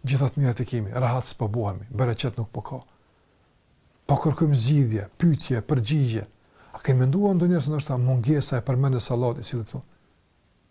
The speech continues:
"Bëuni të bindur se po." Muhamedi alayhis salam ka thënë, "Njeriu që hyn në shtëpinë e tij dhe thot bismillah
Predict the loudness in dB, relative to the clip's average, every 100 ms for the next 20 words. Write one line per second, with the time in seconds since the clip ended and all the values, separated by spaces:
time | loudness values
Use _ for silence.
0 | _ _ _ _ _ _ -6 0 4 4
1 | 4 4 2 2 -2 -8 -10 -18 _ _
2 | _ -20 _ _ _ _ _ -20 -20 _
3 | _ _ _ _ _ _ -20 _ _ -12
4 | -2 2 4 4 2 2 0 -2 -4 -4
5 | -6 -10 _ _ _ _ _ _ _ _
6 | _ _ _ _ _ _ -8 -2 2 4
7 | 4 2 2 2 2 0 -2 -2 -2 -4
8 | -10 -12 _ _ _ _ _ _ _ _
9 | _ _ _ _ _ _ 0 2 2 2
10 | 2 4 2 2 2 4 4 4 4 2
11 | -2